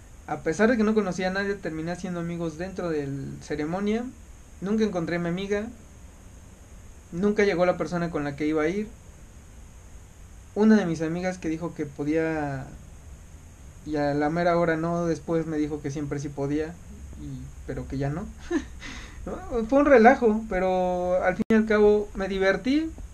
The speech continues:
Fue, y sí dije, "Bueno, ¿qué podría pasar, no?". Y quería grabarles más desde adentro, pero siento no haberlo podido hacer. Pero sí siento que hubiera sido peligroso por la cuestión de que puedes perder tu celular.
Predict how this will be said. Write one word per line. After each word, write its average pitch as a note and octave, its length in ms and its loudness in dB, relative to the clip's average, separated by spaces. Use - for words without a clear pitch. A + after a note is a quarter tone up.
Fue, G3+ 720 4
y G3 80 -8
sí C4+ 180 2
dije, C4 240 2
"Bueno, C#4+ 280 2
¿qué C#4 100 -4
podría C4+ 420 0
pasar, A3+ 400 0
no?". F3+ 140 -6
Y F#3 80 -10
quería A3 280 4
grabarles B3 460 6
más A3 300 0
desde D#3+ 280 -2
adentro, F3+ 420 -2
pero D#3 460 2
siento G#3 480 0
no F3 220 -2
haberlo E3+ 320 0
podido D3 340 -2
hacer. D#3+ 240 -6
Pero E3+ 140 10
sí A3 120 6
siento A3+ 280 4
que F#3 80 -4
hubiera F#3+ 180 2
sido G#3 240 4
peligroso D#3 720 0
por - 100 -4
la C#3 80 -2
cuestión C#3+ 280 -6
de E3+ 100 -6
que C#3+ 100 -8
puedes E3 300 -4
perder D3+ 340 -6
tu D#3+ 160 -10
celular. C#3 420 -8